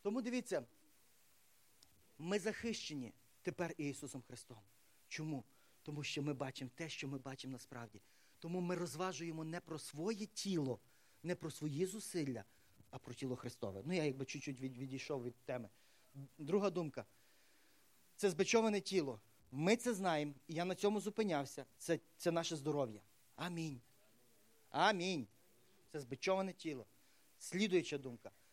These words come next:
прибиті руки. Він на своїх руках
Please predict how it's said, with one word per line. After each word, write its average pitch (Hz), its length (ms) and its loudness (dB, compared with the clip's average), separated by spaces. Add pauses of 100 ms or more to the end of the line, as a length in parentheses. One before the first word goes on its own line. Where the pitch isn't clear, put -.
(120)
прибиті 196 480 4
руки. 214 360 4 (440)
Він 220 460 6
на 202 120 6
своїх 214 380 4
руках 214 420 4